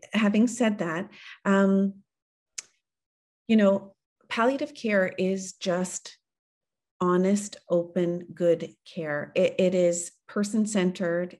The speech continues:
It is whole person care. Um, I, I know I'm gonna get shot down for saying this, but I personally think it, at this point, shouldn't be a specialty at all. I think we have not done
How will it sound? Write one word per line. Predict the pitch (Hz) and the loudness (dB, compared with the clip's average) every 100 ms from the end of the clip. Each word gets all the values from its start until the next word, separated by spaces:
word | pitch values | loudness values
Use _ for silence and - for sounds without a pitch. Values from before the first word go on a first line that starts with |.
| _ | _
It | 185 175 | -2 0
is | 175 170 | -2 -4
whole | - - 196 | -6 -4 -4
person | 196 196 190 190 180 | -2 -6 -4 -4 -4
care. | 185 160 156 151 160 - - - - - | -6 -6 -4 -6 -8 -16 -20 -20 -20 -6
Um, | 175 165 170 170 - _ _ _ _ _ _ _ _ - | -2 -2 -2 -4 -8 _ _ _ _ _ _ _ _ -8
I, | - | -4
I | 185 | 2
know | 180 190 | 4 6
I'm | 208 | 4
gonna | 208 202 | 4 2
get | 202 - | 2 0
shot | - 175 - | -4 -6 -4
down | 165 165 | -4 -4
for | 165 | -2
saying | 170 - 156 156 | -4 -2 -4 -4
this, | - 196 - _ | -6 -6 -12 _
but | - | 0
I | 190 | 0
personally | 190 - 233 233 220 208 | -2 -4 -4 0 2 2
think | 196 170 165 165 _ _ | 0 -2 -4 -6 _ _
it, | 175 170 - _ | -2 -2 -4 _
at | 165 - | -8 -2
this | 185 190 | -2 -2
point, | - - 156 156 - - | -6 -6 -4 -6 -10 -10
shouldn't | - 190 165 - | -2 -2 -2 -6
be | 160 | -6
a | 156 | -6
specialty | - 160 - 160 143 139 | -8 -8 -8 -8 -6 -4
at | 139 | -4
all. | - - - _ - - | -4 -6 -10 _ -20 -6
I | 180 | -2
think | 196 - 202 202 - | 0 2 2 2 0
we | 196 196 | 0 0
have | 196 190 180 185 - | -2 -2 -2 -4 -6
not | 196 190 208 202 | -2 0 0 -2
done | 202 175 175 180 185 | -4 -2 -2 -4 -8